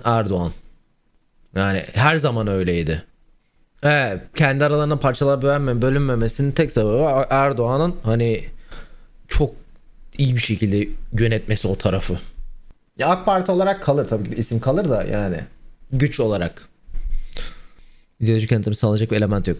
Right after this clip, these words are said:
Yes, aynen. Chatten daha güzel anlattılar. Yani benim asıl anlamadığımız, yani arkadaşlar dediğiniz, dediğinizi zaten hani az önceki arkadaşlar vardı ya hani şöyle şunu nasıl yediriyorsun biliyorsun. Arkadaşlar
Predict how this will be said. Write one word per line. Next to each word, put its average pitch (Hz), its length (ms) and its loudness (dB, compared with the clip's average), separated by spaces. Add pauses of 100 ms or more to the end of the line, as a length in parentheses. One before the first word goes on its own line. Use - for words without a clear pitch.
(120)
Yes, - 440 -2
aynen. - 260 6 (100)
Chatten 90 260 0
daha 87 160 0
güzel 78 140 0
anlattılar. - 560 -4 (1500)
Yani 123 360 2 (300)
benim 156 540 2
asıl 156 260 2
anlamadığımız, 156 840 2
yani 120 120 4
arkadaşlar 120 420 2
dediğiniz, 110 360 2
dediğinizi 131 500 2
zaten 135 260 2 (120)
hani 110 200 2 (460)
az 127 160 2
önceki 143 380 0
arkadaşlar 139 600 2
vardı 139 340 2
ya 113 100 2
hani 107 140 -2
şöyle 135 280 2
şunu 131 260 0
nasıl 131 220 -2
yediriyorsun 113 420 0
biliyorsun. 110 300 0 (460)
Arkadaşlar 135 340 2